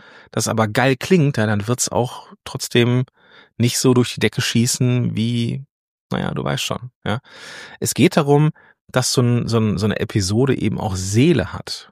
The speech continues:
dass du spürbar wirst. Und das passiert halt,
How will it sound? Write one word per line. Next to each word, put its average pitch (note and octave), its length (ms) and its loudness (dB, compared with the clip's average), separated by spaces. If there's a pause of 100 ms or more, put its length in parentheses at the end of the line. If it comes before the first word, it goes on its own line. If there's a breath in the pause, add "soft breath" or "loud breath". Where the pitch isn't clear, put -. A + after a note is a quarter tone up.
dass - 280 -4 (240)
du E3 400 6
spürbar F#2 720 2
wirst. D2+ 440 -6
Und D#2+ 260 -10
das G#2 320 0
passiert - 640 -2
halt, D#3+ 440 -2